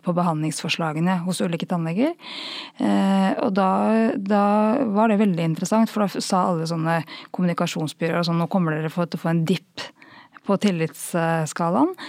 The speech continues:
Det gjorde vi ikke, og det var fordi at pasientene sa i undersøkelser at "ja, jeg leste den saken, men det var jo ikke min tannlege. Min tannlege er kjempeflink."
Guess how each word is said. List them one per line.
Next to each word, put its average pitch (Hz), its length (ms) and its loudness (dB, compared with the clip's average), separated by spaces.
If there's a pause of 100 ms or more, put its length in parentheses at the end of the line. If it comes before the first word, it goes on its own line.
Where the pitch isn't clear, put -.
(120)
Det 220 140 4
gjorde 196 240 4
vi 175 80 0
ikke, 208 200 2 (140)
og 208 140 2
det 240 100 4
var 233 160 2
fordi 214 220 0
at - 100 -6
pasientene 175 540 -2
sa 170 180 -2
i 175 80 0
undersøkelser 156 460 -4
at - 100 -6
"ja, 170 160 4
jeg 170 200 0
leste - 280 -4
den 180 140 2
saken, 196 420 0
men 185 140 4
det 175 80 0
var 175 100 0
jo 160 80 -2
ikke 214 140 2
min 151 180 0
tannlege. 165 440 -2 (360)
Min 196 180 4
tannlege 170 380 0
er 175 120 -2
kjempeflink." 175 680 -2